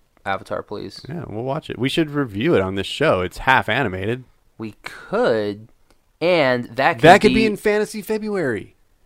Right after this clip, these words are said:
Speaker 1: Well, I was thinking, I mean,
Speaker 2: Or
Speaker 1: since it's, since
Speaker 2: sci-fi.
Speaker 1: it's, since it's also a live action, maybe that's just a pop culture corner.
Speaker 2: Maybe. I'd be down for that.
Speaker 1: P C C.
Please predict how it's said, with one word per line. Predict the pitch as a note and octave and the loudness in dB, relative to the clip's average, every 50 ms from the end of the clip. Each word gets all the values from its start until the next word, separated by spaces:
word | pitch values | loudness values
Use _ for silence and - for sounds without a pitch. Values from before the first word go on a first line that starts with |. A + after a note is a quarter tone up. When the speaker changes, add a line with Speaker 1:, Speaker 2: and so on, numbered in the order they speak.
| _ _ _ _ _ | _ _ _ _ _
Speaker 1:
Well, | - B2 A2 D#2 | -6 -4 0 0
I | B2+ | 0
was | C#3+ D3 - | 0 -2 -4
thinking, | - D3 B2+ - B2+ A#2+ A#2 A#2 A#2 - - | -6 -6 -6 -4 -4 -4 -4 -6 -8 -8 -6
I | A#2+ A#2+ | -6 -6
mean, | A#2+ A#2 A#2 A2 - - | -4 -6 -8 -10 -6 -2
Speaker 2:
Or | C3 C#3+ D3 | -2 -2 0
Speaker 1:
since | |
it's, | A#2 - | 0 0
since | C#3 D3 E3 - | 0 0 2 2
Speaker 2:
sci-fi. | D#3+ G2+ G2 G2+ | 2 2 4 2
Speaker 1:
it's, | - B2 A2+ | 2 0 0
since | - B2+ - | -4 -6 -6
it's | C3 A#2 - | -8 -8 -2
also | - A2 A#2+ A#2+ - - B2 A#2 A2+ A2 F2+ | 2 2 2 2 0 0 0 0 0 0 -2
a | G2 G#2+ G2+ G2+ G2+ G2+ G2+ - _ _ _ _ _ _ _ _ _ _ _ _ _ _ _ _ | -2 -2 -4 -4 -6 -8 -10 -12 _ _ _ _ _ _ _ _ _ _ _ _ _ _ _ _
live | - G#2 G#2 G#2 A2 | -2 -2 0 0 0
action, | A2+ A#2+ B2+ - - - A2 G2+ G2 G2 G2 - | -2 -2 -2 -4 -8 -8 -8 -8 -8 -10 -10 -10
maybe | G#2 G2+ G#2+ G#2 G#2+ G#2+ G#2+ G#2+ G#2 | -8 -8 -8 -8 -8 -8 -8 -10 -10
that's | F#2+ - G2 G2 - - - | -8 -6 -6 -6 -8 -10 -14
just | - - G2+ - - - | -14 -12 -12 -12 -12 -10
a | - G2+ G2 G2 F#2+ F#2+ F#2+ F#2 F#2 F2+ - - _ | -8 -6 -6 -6 -6 -8 -8 -10 -10 -12 -14 -18 _
pop | - - G#2+ G2 - - | -4 -2 -2 -2 -2 -6
culture | - - A#2+ A#2+ - - - | -8 -8 -8 -8 -10 -14 -16
corner. | - - G2 F#2+ F#2 F2+ F#2+ - _ _ _ _ _ _ _ _ | -14 -10 -10 -10 -10 -12 -14 -16 _ _ _ _ _ _ _ _
Speaker 2:
Maybe. | A#2 G2 F2 F2+ F#2 F#2+ F#2+ G#2+ B2 D#3 F3 B2 E2 - _ _ _ _ _ | -18 -12 -10 -8 -8 -6 -6 -6 -6 -6 -6 -8 -10 -12 _ _ _ _ _
I'd | - G3 A3+ E3+ | -2 0 0 2
be | - - | 2 0
down | D3 D#3+ D#3+ F3 E3 E3 | 2 0 0 0 -2 -2
for | A#2 | -2
that. | F#2+ F#2 F2 | -2 0 0
Speaker 1:
P | E3+ | -2
C | G3 F#3 D3+ | -2 -6 -10
C. | - | -14